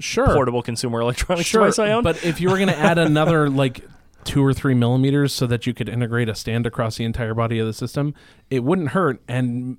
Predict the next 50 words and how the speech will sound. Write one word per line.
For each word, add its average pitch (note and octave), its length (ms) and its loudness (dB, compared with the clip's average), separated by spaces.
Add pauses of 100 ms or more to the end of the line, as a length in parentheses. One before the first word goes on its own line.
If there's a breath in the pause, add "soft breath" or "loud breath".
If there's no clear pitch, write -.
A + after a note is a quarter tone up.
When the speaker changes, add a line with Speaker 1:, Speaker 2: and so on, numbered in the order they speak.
Speaker 1:
man, C#3 320 2
it B2+ 100 0
would C3 140 2
make C3 240 0
the, B2 140 -4
literally D3 560 2
the B2 120 0
cheapest C3 400 -4
part B2 200 0
of A#2 100 -2
your A2+ 80 -2
console A#2 420 -4
not A2+ 280 -6
feel A#2 160 -4
like A2 200 -6
a, G#2+ 60 -12 (140)
Speaker 2:
Yep. A2+ 160 -4
Speaker 1:
like, A2 160 -8 (300)
dying A2 360 -4
ass. G#2 500 -14 (380 loud breath)
Speaker 2:
Um, A2 540 -4 (260)
yeah, C#3+ 120 -6
the D#3+ 100 -4
only A3+ 180 -4
other G#3+ 140 -2
thing E3+ 160 -6
I D3+ 60 -4
think D3 180 -8
that C#3+ 100 -6
was C3 140 -8
weird A#2+ 200 -4
was, A2 120 -6
like, A2+ 220 -6
setting D3 340 -2
it C#3 80 -2
up, C#3+ 340 -4
um, A2 320 -4
the B2 220 -6
orientation C#3+ 600 -4
that B2+ 120 -6
the G#2+ 80 -14
dock G#2 340 -8
requires C#3 540 -4
for C#3 240 -4
it C3 100 -8
to C#3+ 80 -6
be C#3+ 140 -6
basically C#3+ 500 -6
accessible. D3+ 800 -6
Speaker 1:
Oh, - 120 2